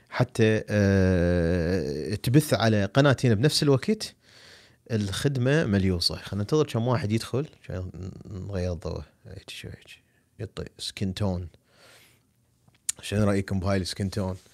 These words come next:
يا أهلا، أهلا، أهلا، أهلا بيكم، أهلا أحبائي. مليون هلا.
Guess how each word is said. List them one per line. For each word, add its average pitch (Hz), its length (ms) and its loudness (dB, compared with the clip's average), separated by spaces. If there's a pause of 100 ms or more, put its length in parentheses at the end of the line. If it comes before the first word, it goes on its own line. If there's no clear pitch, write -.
(520)
يا 156 260 12
أهلا، 147 360 8
أهلا، 143 360 8
أهلا، 139 320 6
أهلا 143 220 8
بيكم، 131 420 6
أهلا 135 840 10
أحبائي. 123 1120 8 (680)
مليون 123 480 8
هلا. 110 680 6